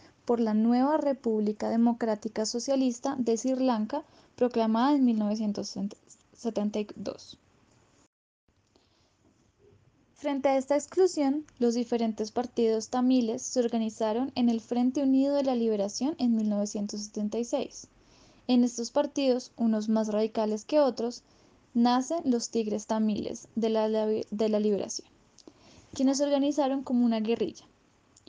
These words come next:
Empezaron a actuar como tal. Su objetivo era la creación de un estado independiente tamil en las zonas de las cuales estuvieron históricamente. Desde ese momento empezaron enfrentacio-, enfrentamientos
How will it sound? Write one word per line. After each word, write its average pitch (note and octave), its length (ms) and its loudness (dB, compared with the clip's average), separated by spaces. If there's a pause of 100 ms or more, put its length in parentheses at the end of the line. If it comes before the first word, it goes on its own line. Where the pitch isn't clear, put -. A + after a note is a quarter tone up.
(220)
Empezaron A#3+ 580 0
a A3+ 40 -2
actuar C#4 380 0 (120)
como A3 240 -4
tal. - 200 -12 (1000)
Su - 160 0
objetivo D#4 680 0
era B3+ 180 -2
la A3+ 160 -2
creación B3 460 -2
de C4 80 0
un A3 80 0
estado A3 260 -4
independiente A3 720 -2
tamil B3 420 0
en A#3 140 0
las A3 180 0
zonas C4+ 340 -2
de B3+ 100 -2
las A3 180 -4
cuales B3 360 -4
estuvieron G#3+ 460 -4
históricamente. G#3 800 -2 (1300)
Desde C4 260 2
ese D4 140 0
momento D#4 420 2
empezaron C4+ 460 2
enfrentacio-, A#3+ 800 0
enfrentamientos A#3 1080 0